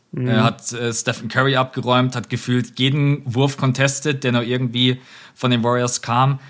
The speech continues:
Speaker 2: Und heute Nacht, aber auch da, kein, ich weiß nicht, was der hat. Er hat ja auch anscheinend irgendwie einen angerissenen Minus-,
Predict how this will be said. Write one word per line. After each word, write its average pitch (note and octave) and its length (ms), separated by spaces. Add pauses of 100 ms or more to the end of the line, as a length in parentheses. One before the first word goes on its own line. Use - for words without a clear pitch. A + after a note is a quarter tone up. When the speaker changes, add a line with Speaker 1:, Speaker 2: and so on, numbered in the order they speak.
(300)
Speaker 2:
Und A2+ 180
heute F3 280
Nacht, - 540 (480)
aber C#3 220
auch C#3 140
da, C3+ 400 (840)
kein, D3 220
ich B2 140
weiß D3+ 220
nicht, C#3+ 120
was C#3 180
der B2 220
hat. - 280 (260)
Er A2+ 80
hat A#2 80
ja B2+ 100
auch B2 120
anscheinend B2+ 420
irgendwie B2+ 280
einen B2 80
angerissenen B2+ 840
Minus-, A#2+ 360